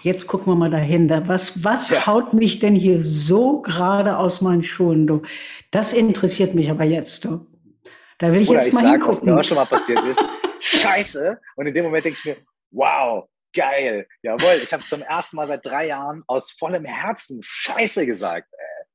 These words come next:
Speaker 2: Und fühl das jetzt auch“, weißt du?
Speaker 1: <laughs> Noch besser. Jetzt muss ich Scheiße auch noch zu meinem Arbeitspartner sagen.
Speaker 2: <laughs> Ja.
Speaker 1: Ja,
Speaker 2: Auch
Speaker 1: egal
Speaker 2: okay.
Speaker 1: wie, ne, egal wie. Das sind alles, äh, Ausdruck von, von unserer to be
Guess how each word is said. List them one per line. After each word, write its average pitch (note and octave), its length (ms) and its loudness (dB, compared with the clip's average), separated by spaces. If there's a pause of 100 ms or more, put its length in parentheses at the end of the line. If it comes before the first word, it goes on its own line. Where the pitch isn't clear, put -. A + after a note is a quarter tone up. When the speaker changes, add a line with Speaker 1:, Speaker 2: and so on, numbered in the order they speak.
(120)
Speaker 2:
Und A2+ 180 -12
fühl C4 260 4
das C3+ 200 0
jetzt G#2+ 220 -6
auch“, E2 320 -10 (220)
weißt C#3 200 -4
du? G3+ 160 -6 (420)
Speaker 1:
<laughs> G3 100 4
Noch B3+ 140 -4
besser. F#3+ 420 0
Jetzt G#3+ 200 0
muss B3 200 4
ich B3+ 160 2
Scheiße B3 440 4
auch G#3+ 200 0
noch G#3 220 0
zu - 120 0
meinem G#3 320 4
Arbeitspartner G#3+ 840 2
sagen. G3 440 2
Speaker 2:
<laughs> E4+ 60 -6 (1000)
Ja. G3+ 100 2
Speaker 1:
Ja, A3 360 0
Speaker 2:
Auch A3 140 4
Speaker 1:
egal C4 220 4
Speaker 2:
okay. G#3+ 100 6
Speaker 1:
wie, A3+ 580 2 (120)
ne, A3 260 2
egal B3+ 380 2
wie. C#4 180 6
Das G#3 220 0
sind B3 120 0
alles, C4+ 400 0
äh, B3 40 -4 (200)
Ausdruck A#3+ 640 2
von, G#3+ 600 -2
von A3 200 -2
unserer G#3+ 560 0 (640)
to G#3+ 160 0
be A3 120 2